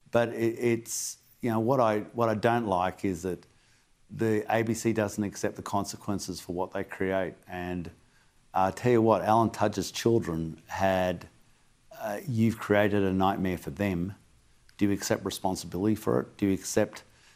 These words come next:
that maybe your reports were wrong? Do you apologise? Do you want to go out and meet the children and say, um,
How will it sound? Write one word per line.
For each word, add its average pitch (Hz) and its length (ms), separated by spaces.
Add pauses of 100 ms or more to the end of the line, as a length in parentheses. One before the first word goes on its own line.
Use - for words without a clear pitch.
(160)
that 98 200
maybe 104 240
your 104 140
reports - 520
were 90 100
wrong? 90 500 (360)
Do 95 80
you 87 100
apologise? 113 920 (680)
Do 107 80
you - 20
want 127 80
to 117 60
go 117 100
out 107 160
and 85 100
meet 113 220
the 104 60
children 123 480
and 98 120
say, 98 280
um, 90 420